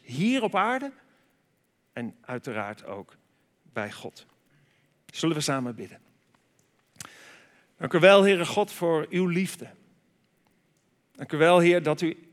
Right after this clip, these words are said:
zoals ik al zei, niet heeft gezegd, "Zoek het maar uit. Ik trek me helemaal van alles en iedereen terug." Maar dat u ook die moeilijke weg bent gegaan.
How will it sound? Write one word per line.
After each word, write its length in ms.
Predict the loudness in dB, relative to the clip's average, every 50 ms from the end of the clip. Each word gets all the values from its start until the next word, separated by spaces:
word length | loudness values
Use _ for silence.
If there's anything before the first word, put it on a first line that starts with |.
| _ _
zoals 280 | -14 -10 -8 -8 -8
ik 80 | -6 -8
al 80 | -6
zei, 300 | 0 2 2 2 2 0
niet 220 | 0 -2 -4 -4 -4
heeft 240 | -2 -4 -4 -4 -6
gezegd, 480 | -8 -4 -2 0 0 -2 -2 -6 -12
"Zoek 240 | -10 -8 -8 -8 -8
het 120 | -8 -8
maar 180 | -8 -8 -8 -8
uit. 420 | -10 -8 -6 -6 -6 -8 -10 -20 -20 _ _ _ _ _ _ _ _ _ _ _ _ _ _
Ik 200 | -14 -14 -10 _
trek 280 | -2 -2 -2 -2 -2
me 80 | -6 -6
helemaal 680 | 0 0 0 2 2 0 0 0 0 2 2 0 0
van 260 | -2 -4 -8 -10 -10 -10 _ _
alles 320 | 0 2 2 4 2 0
en 240 | -2 -6 -8 -6 -6
iedereen 440 | -6 -4 -4 -4 -4 -4 -6 -6 -8
terug." 540 | -10 -12 -10 -8 -8 -8 -8 -10 -18 -20 _ _ _ _ _ _ _ _ _ _ _ _ _ _ _ _ _ _ _ _ _ _ _
Maar 160 | -10 -10 -2
dat 240 | -2 -2 -2 -2 -6
u 320 | -8 -8 -8 -10 -12 -16 _ _ _ _ _ _ _ _ _ _ _ _ _ _
ook 280 | _ -2 0 0 -2 -6
die 140 | -6 -4
moeilijke 440 | -2 -2 -2 0 0 0 -2 -2 -4
weg 240 | -4 -4 -4 -4 -6
bent 200 | -8 -8 -8 -8
gegaan. 420 | -10 -14 -16 -14 -14 -16 -16 -18